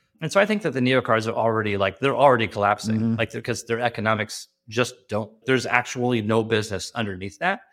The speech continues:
Speaker 1: And you can only sustain that for so long, especially in a shitty economy. So I don't know. I think that, um,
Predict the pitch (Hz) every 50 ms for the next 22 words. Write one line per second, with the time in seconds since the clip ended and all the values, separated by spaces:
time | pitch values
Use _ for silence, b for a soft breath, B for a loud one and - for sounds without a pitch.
0 | _ _ _ _ _ _ - - 120 113 107 - 123 117 110 - - - - -
1 | 110 110 107 107 - 110 - - 101 92 90 85 90 117 123 113 - - 110 101
2 | - 101 98 85 - - 101 95 90 82 - 85 85 85 98 120 - _ _ _
3 | _ _ _ _ _ _ _ _ - - 202 208 196 156 123 107 113 123 123 -
4 | 190 196 - 160 139 131 123 113 110 107 - - -